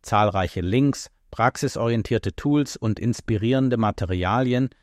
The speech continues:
geben Ihnen die Möglichkeit, digitale Medien kreativ und effektiv einzusetzen. Ob berufliches Engagement, die Nutzung digitaler Ressourcen oder der Fokus auf Lernerorientierung, dieser Kurs unterstützt Sie in allen Bereichen.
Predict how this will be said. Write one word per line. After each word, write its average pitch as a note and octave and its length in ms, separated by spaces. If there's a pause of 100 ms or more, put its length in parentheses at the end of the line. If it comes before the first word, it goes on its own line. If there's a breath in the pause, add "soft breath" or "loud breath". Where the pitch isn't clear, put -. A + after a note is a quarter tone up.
(220 soft breath)
geben C3 320
Ihnen A#2+ 320
die G2+ 120
Möglichkeit, B2 760 (140)
digitale G2 500
Medien C3 540
kreativ G#2+ 760
und F#3+ 300
effektiv C#3 540
einzusetzen. G2 760 (500)
Ob - 200
berufliches A2+ 680
Engagement, F#2 720 (460)
die G2 60
Nutzung B2+ 520
digitaler F2+ 560
Ressourcen F#2+ 680 (360)
oder C#3 320
der C#3 180
Fokus G#2 560
auf B2 240
Lernerorientierung, G2 1200 (460)
dieser D#3 280
Kurs C#3 480
unterstützt - 640
Sie A#2+ 100
in G#2 120
allen E2 340
Bereichen. F#2+ 520